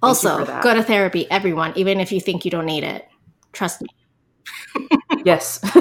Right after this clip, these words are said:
Speaker 1: <laughs> please do that. <laughs> Uh, well, Adri, thank you so much for being on the show with us. It has been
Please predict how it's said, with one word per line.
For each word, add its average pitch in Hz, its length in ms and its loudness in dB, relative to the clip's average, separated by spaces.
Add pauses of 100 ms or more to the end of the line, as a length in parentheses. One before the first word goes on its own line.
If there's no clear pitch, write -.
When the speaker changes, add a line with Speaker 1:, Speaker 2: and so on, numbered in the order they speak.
(180)
Speaker 1:
<laughs> - 300 -12
please 214 320 2
do 202 120 4
that. 330 1500 0
<laughs> - 40 -20 (260)
Uh, 202 280 -4 (560)
well, 208 280 -8 (140)
Adri, 233 420 -2
thank - 240 -2
you 233 280 -2 (200)
so - 320 -4
much 214 320 -2
for 190 120 -6
being 180 360 0
on 170 200 -2
the 175 100 0
show 165 320 0
with 156 240 -4
us. 147 340 -2
It 156 120 -2
has 160 160 -4
been 156 400 0